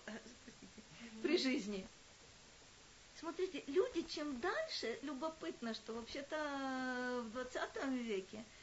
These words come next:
Speaker 1: люди обнаглели намного больше, чем, э, чем обнаглел, простите, Каин.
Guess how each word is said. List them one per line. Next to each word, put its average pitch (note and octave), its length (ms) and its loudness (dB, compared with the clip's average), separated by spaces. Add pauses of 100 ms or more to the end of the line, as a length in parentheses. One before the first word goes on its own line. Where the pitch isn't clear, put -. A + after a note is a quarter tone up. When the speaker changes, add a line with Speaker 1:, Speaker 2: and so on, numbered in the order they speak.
Speaker 1:
люди E4+ 260 4
обнаглели C#4 840 4
намного C4 440 0
больше, D#4 480 -2
чем, C4 240 0
э, B3+ 400 0
чем B3+ 160 -2
обнаглел, B3 540 2
простите, B3+ 440 -4
Каин. F3+ 400 -2